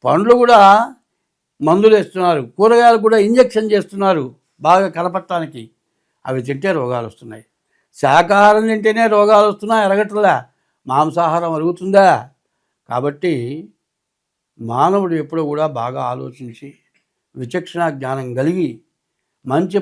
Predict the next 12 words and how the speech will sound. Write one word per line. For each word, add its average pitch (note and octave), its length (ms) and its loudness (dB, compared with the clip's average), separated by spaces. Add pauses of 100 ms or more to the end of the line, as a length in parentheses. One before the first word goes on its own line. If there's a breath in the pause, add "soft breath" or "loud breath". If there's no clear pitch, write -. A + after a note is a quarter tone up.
ప్రవర్తన. D3+ 420 -4 (160)
సాయంత్రం D#3+ 460 -4
వేళ D#3 120 -4 (140)
మనం C#3 180 -10
ఏం C#3 160 -8
చేశాం B2 260 -12 (800)
తెలుసుకొని E3 520 -4 (100)
తెల్లవారు D3 460 -4 (100)
పాపం A#2+ 300 -16
చేయకుండా B2+ 380 -14
ఉంటే E3+ 300 0 (1000)
ఏ F3 100 4